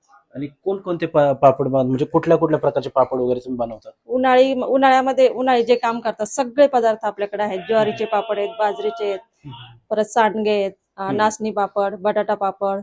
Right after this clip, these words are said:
Speaker 2: चकली,
Speaker 1: हम्म.
Speaker 2: वेफर्स, खीस असे भरपूर आहे.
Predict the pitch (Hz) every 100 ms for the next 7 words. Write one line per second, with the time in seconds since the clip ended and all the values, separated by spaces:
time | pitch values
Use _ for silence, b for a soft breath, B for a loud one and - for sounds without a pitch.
0 | - 233 - 214 208 202 202 214 208 202
1 | 202 202 - - - 214 208 202 196 -
2 | - _ _ _ _ _ _ _ - 208
3 | 240 240 - 254 247 254 214 - 135 -